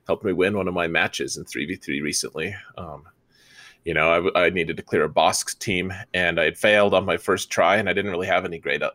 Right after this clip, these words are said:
other options. And Hux surprised me. Like, I,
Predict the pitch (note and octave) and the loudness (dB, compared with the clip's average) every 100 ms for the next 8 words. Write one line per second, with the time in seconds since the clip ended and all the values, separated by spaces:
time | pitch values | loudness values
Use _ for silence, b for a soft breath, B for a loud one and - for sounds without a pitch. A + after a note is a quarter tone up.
0 | - F#2+ D#2+ - F#2+ - - - G2 - | -4 -4 -2 -2 -2 -4 -14 -12 -12 -12
1 | - - F2 D#2+ D2+ _ b b b b | -14 -10 -8 -8 -12 _ b b b b
2 | A2+ B2+ - - - - - - G#2 G#2+ | 2 4 2 -4 -4 -6 -6 0 2 0
3 | - A1 - - C#2+ F#2 E2+ E2 | -4 -12 -12 -8 -4 0 0 0